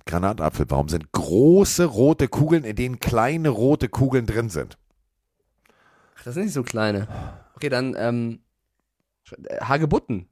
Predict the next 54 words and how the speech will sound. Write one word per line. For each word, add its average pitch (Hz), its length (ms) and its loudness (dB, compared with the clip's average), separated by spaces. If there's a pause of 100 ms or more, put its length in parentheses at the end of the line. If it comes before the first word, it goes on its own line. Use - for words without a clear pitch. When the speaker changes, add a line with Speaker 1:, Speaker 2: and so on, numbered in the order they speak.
(120)
Speaker 2:
schreibt - 260 -14
der 92 80 -10
Chat. - 280 -16 (260)
Speaker 1:
Hm, 62 600 -16 (1000)
nee. 55 260 -12 (300)
Ich 67 160 -12
muss 85 160 -2
nachher 71 200 -2
mal, 62 140 -6
ich - 180 -14
muss - 140 -10
Speaker 2:
Weiß 190 220 -2
Speaker 1:
das - 20 -14
mal 330 60 -2
Speaker 2:
ich - 80 -10
nicht. 92 160 -4
Speaker 1:
recherchieren. - 360 -14 (540)
Hab 123 160 0
ich 165 100 0
mich 175 140 -2
noch 139 100 0
nie 151 160 -4
mit 202 120 0
Speaker 2:
Ja, - 60 -6
aber 156 60 -4
was - 60 0
Speaker 1:
beschäftigt. 180 320 -2
Speaker 2:
du - 20 -6
das 147 100 -8
für 151 40 2
einen 123 80 0
Baum 156 220 4
du 196 80 6
im 147 80 2
Garten 123 320 2
stehen 110 240 0
Speaker 1:
Hab 101 60 2
Speaker 2:
hast? 101 60 -2
Speaker 1:
ich 151 140 -8
mich 175 140 -2
noch 175 100 0
nie 214 180 -6
mit 220 200 -8
beschäftigt. 196 500 -8
Der 87 80 -2
war 98 80 0
ja 101 100 2
schon 90 140 -6
da, 120 160 -2
der 71 100 -4
ist - 80 -8
ja 73 60 -4
riesengroß. 85 400 -4
Speaker 2:
Vogelbeeren. 104 560 -2